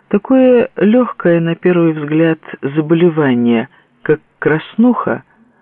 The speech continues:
если оно поражает женщин в первой неделе беременности,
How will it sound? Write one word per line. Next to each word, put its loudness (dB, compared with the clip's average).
если -2
оно -4
поражает -2
женщин -2
в -12
первой 0
неделе -4
беременности, -4